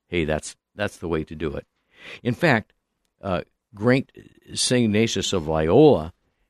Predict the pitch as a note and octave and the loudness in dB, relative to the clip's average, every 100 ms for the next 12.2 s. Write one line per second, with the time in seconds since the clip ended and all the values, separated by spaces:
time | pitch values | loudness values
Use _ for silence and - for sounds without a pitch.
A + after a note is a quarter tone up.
0 | _ - A2 G2 G#2 G#2 F2 A2 D#3+ B2+ | _ -6 -4 0 0 0 -2 0 0 0
1 | E2+ F2 - - _ _ _ _ _ A2 | -2 -4 -8 -10 _ _ _ _ _ -6
2 | A2 G#2 - A2 - A2 F#2 E2 G2 G#2+ | -2 -2 -4 -8 -2 0 0 -2 -8 -8
3 | C3+ A2+ G#2 D2 D2+ F2 F2+ A2 G2+ D2+ | -8 -2 -2 -2 -6 -2 0 0 -2 -4
4 | C#2+ C#2+ E2 F2+ G2+ E2+ E2+ D2+ D#2+ E2+ | -6 -4 -2 -2 -4 -4 -6 -6 -4 -4
5 | E2 D#2 - E2 E2+ E2+ E2 - _ _ | -4 -6 -10 -6 -6 -6 -10 -14 _ _
6 | _ _ A2+ G#2 - - A#2 A2 A#2 - | _ _ -4 -4 -4 -8 -4 -2 -4 -2
7 | A2+ F#2 A#2 D3+ C#3+ - G#2+ F2+ F2+ - | -2 0 0 0 -2 -4 -8 -4 -4 -6
8 | - A2 A#2 - D#2 - C#2+ - - _ | -4 -2 -2 -4 -8 -10 -14 -14 -16 _
9 | - G#2+ - G#2+ D#2 E2 F2 F2 D2+ C2 | -8 -8 -4 -4 -4 -4 -4 -2 -4 -8
10 | - - _ _ _ _ _ _ - A#2+ | -14 -20 _ _ _ _ _ _ -8 -8
11 | - A2 A2 E2 B2 D3+ D#3+ D#3 - F#2+ | -4 0 0 2 4 6 6 4 -2 -2
12 | F#2 | -2